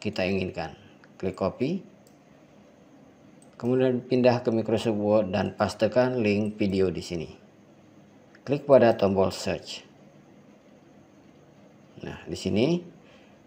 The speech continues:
video sudah ditemukan, kita bisa pilih, kemudian kita klik pada tombol insert. Nah, sekarang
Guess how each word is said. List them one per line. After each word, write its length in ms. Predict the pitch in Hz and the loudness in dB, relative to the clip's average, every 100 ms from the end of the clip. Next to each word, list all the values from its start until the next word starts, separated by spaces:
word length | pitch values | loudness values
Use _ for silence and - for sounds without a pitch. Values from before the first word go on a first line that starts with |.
| - 127 | -8 -2
video 240 | 127 151 | 2 2
sudah 240 | 151 127 | 4 4
ditemukan, 580 | 110 104 113 98 123 147 147 | 2 2 -2 0 2 0 -2
kita 160 | 107 | -2
bisa 240 | 107 101 104 | 0 0 -2
pilih, 320 | 107 110 139 | 0 0 0
kemudian 640 | - 120 120 120 120 131 | 0 0 2 4 2 0
kita 480 | 127 - 110 110 120 - - 151 | -4 -2 0 0 -2 -12 -8 -4
klik 160 | 151 | -2
pada 480 | - 107 113 139 139 - - - | 2 4 4 2 -4 -16 -20 -8
tombol 320 | 101 98 104 | -2 2 2
insert. 400 | 90 87 - 90 - - - - - - - - - - - - | 2 -4 -8 -10 -12 -20 -20 -20 -20 -20 -20 -20 -20 -20 -20 -20
Nah, 80 | - | -16
sekarang 640 | 90 - 87 104 135 151 | -10 -2 2 2 0 -4